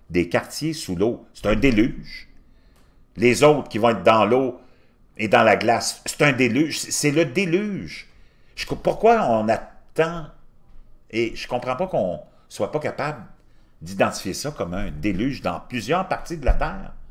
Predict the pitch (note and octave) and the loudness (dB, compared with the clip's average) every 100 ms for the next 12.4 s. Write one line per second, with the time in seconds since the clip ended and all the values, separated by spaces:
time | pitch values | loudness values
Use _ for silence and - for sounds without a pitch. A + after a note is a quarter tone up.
0 | - - - - A2 G2+ C#3 G#2+ E3+ F3 | -20 -20 -20 -6 -4 -2 -4 -4 -6 -10
1 | - - - - A2 E3 E3 A3 F#3 B2 | -14 -16 -14 -10 0 0 2 0 2 2
2 | A#2+ A2 G#2+ A2+ E3+ C#3 G#2+ E2 C3 F3 | 2 0 0 2 2 0 -2 -2 -4 -2
3 | G#2+ F2+ A#2+ F2 - - - - F#2 A#2 | -2 0 0 -2 -12 -16 -14 -6 0 2
4 | G#2+ F2 A2 E3 - G2 G2 D3+ D3+ - | 2 0 -2 -4 -4 -4 0 0 0 -6
5 | - - F#2+ A#2+ G#2+ - D3 G#2+ G2 D#3 | -10 -4 -2 0 0 -2 -4 -2 -2 -2
6 | E3+ C#3 E3+ - A#2 D#3 A#2+ A2+ B2+ G2 | -4 -6 -10 -10 -4 -2 0 0 -2 -4
7 | F2+ C#3 C3 - - F2 A2 B2 F#2 D#3+ | -6 -8 -8 -14 -12 -2 0 0 -2 -6
8 | D3+ A2+ G#2+ G2+ F2 C#3+ D#3+ F#2 F#2+ F2+ | -2 -2 0 -2 -4 -6 -8 -8 -8 -10
9 | - _ - _ _ _ _ - - G2 | -18 _ -20 _ _ _ _ -10 -6 -6
10 | G2 F#2+ F2+ - F3+ F#3+ C3 G2 F2+ F#2 | -6 -6 -6 -6 -8 -4 -2 0 0 -2
11 | F#2 B2 B2 G#2+ - D#2+ F#2 G2 F2 - | -2 -4 -4 -6 -6 -8 -6 -6 -6 -6
12 | G#2+ F#2+ - - | -8 -10 -16 -20